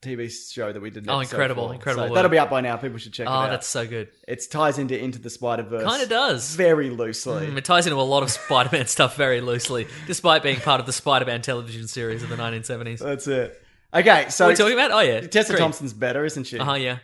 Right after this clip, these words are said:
Speaker 1: Uh, at music. I'm
Speaker 2: Mm-hmm.
Speaker 1: glad they improved that. <laughs>
Speaker 2: Agreed, yeah,
Speaker 1: 'Cause
Speaker 2: uh-huh.
Speaker 1: when they said, "She's got a re-,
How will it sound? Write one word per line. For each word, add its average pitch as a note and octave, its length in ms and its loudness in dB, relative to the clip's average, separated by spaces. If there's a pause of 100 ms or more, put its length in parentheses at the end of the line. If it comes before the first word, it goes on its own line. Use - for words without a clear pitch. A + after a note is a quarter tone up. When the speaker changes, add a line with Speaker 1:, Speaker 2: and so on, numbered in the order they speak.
Speaker 1:
Uh, B2+ 540 2 (340)
at A#2+ 160 -4
music. C3 460 -6 (160)
I'm - 80 -6
Speaker 2:
Mm-hmm. D#3+ 60 0
Speaker 1:
glad E3 160 6
they C3+ 140 2
improved A#2 320 -8
that. B2 320 -4 (240)
<laughs> B2+ 180 -12
Speaker 2:
Agreed, C3 380 -2
yeah, B2 160 0
Speaker 1:
'Cause A#2+ 140 -4
Speaker 2:
uh-huh. F3 100 2
Speaker 1:
when E3 160 2
they D3+ 120 2
said, D3 280 0
"She's G#3 160 -6
got D3+ 160 2
a E3 60 0
re-, E3 120 -8